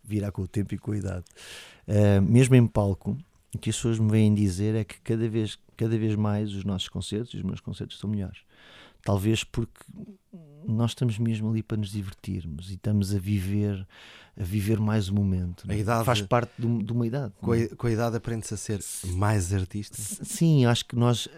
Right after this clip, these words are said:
Speaker 1: acho que nós vivemos mais o momento, não é? Nós somos adolescentes, somos putos, passa tudo a correr e pensamos em tudo, menos naquilo que, menos naquilo que é, quer dizer,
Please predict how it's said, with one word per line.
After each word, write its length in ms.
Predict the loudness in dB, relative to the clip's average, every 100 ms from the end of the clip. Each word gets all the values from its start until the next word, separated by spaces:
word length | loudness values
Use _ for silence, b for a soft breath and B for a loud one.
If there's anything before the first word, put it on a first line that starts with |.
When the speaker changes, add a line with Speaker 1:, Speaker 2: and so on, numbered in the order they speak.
| -8
Speaker 1:
acho 220 | -6 -2
que 80 | 2
nós 320 | 2 0 -4
vivemos 480 | -2 0 2 2 2
mais 320 | 2 0 0
o 60 | 0
momento, 480 | 0 0 -4 -8 -8
não 100 | -6
é? 80 | -4
Nós 260 | -6 -8 -12 B B
somos 280 | -8 -2 0
adolescentes, 520 | 0 -2 -2 -2 -2
somos 180 | -6 -10
putos, 340 | -6 -6 -6 -8
passa 240 | -12 -12
tudo 160 | -12 -10
a 20 |
correr 460 | -12 -4 0 0 -2
e 360 | -6 -8 -10 -8
pensamos 460 | -6 -4 -4 -4 -4
em 80 | -8
tudo, 240 | -8 -8
menos 240 | -6 -6
naquilo 260 | -8 -10 -14 -14
que, 80 | -20 -20 _ B B B B B -6
menos 140 | -2
naquilo 220 | 0 -2
que 240 | -2 2 2
é, 20 |
quer 60 |
dizer, 200 | 2 -2